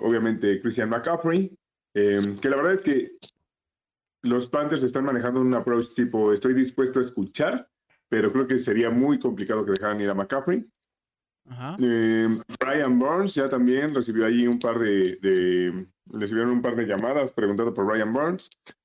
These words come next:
Speaker 1: eh, aunque también, eh, el último reporte es que se ve un poquillo complicado, a menos que suelten, eh, ahí, eh, primeras rondas o cosas por el estilo, que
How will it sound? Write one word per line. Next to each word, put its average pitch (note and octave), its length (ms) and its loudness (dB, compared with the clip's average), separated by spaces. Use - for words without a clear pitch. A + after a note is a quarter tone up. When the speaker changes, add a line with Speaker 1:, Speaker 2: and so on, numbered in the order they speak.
Speaker 1:
eh, G2+ 480 2
aunque D3 260 0
también, B2+ 500 0
eh, G#2 380 0
el A2+ 100 0
último B2+ 240 2
reporte A#2+ 380 -2
es B2+ 80 0
que A#2+ 100 -2
se G#2 120 -2
ve A2 100 2
un A#2 160 0
poquillo B2 420 0
complicado, A#2 720 -2
a A2+ 80 0
menos A2+ 300 -2
que F#2+ 100 -4
suelten, G2+ 520 -2
eh, F2 580 2
ahí, G#2 600 0
eh, F#2+ 360 2
primeras A2+ 440 0
rondas B2 420 0
o G#2+ 60 -2
cosas B2 180 0
por A#2 140 0
el A2 100 0
estilo, C#3+ 400 0
que G2 380 2